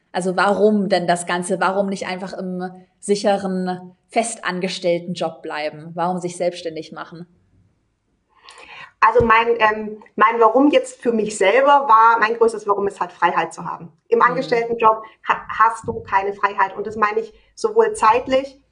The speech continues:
Speaker 2: als auch was meine Kreativität angeht. Also ich habe mich da mega eingeschränkt gefühlt irgendwann. Klar arbeitet man an irgendwelchen Projekten, aber ich habe immer das Gefühl gehabt, dass ich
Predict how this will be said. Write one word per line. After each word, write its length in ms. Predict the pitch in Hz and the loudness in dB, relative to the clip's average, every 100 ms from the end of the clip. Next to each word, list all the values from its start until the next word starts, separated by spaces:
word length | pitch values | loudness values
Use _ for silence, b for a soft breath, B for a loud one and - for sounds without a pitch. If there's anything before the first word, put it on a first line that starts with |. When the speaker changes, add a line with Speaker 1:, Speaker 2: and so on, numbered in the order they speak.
| _ - | _ 0
Speaker 2:
als 260 | 208 220 - | 2 2 0
auch 240 | 214 220 | -2 0
was 180 | 214 214 | 0 0
meine 220 | 220 208 | -2 -8
Kreativität 580 | 208 - 208 202 196 269 | -8 -6 -6 -6 -8 -4
angeht. 320 | 175 175 160 170 | -4 -4 -8 -10
Also 100 | 175 | -10
ich 60 | |
habe 140 | 202 220 | -8 -6
mich 80 | |
da 120 | 220 214 | -2 2
mega 320 | 226 269 254 | 4 4 0
eingeschränkt 520 | 226 262 269 - 233 | 0 -4 -6 -4 -4
gefühlt 360 | 233 - 226 226 | -6 -2 0 2
irgendwann. 480 | 220 214 214 214 214 | 0 0 0 0 0
Klar 240 | 214 220 | -2 0
arbeitet 380 | 220 214 202 208 | 0 0 -2 -4
man 100 | 196 | -6
an 100 | 196 | -4
irgendwelchen 440 | 208 214 196 196 | -4 -6 -6 -12
Projekten, 460 | _ 196 214 214 214 214 B B | _ -4 -4 -4 -6 -6 B B
aber 100 | - | -6
ich 60 | 202 | -6
habe 80 | 214 | 2
immer 200 | 233 240 | 4 4
das 180 | 233 - | 0 -4
Gefühl 280 | - 220 | -8 -6
gehabt, 360 | 208 208 196 - _ _ _ | -4 -4 -6 -8 _ _ _
dass 300 | 196 - - | 0 0 -4
ich 400 | 196 190 - _ | -4 -4 -8 _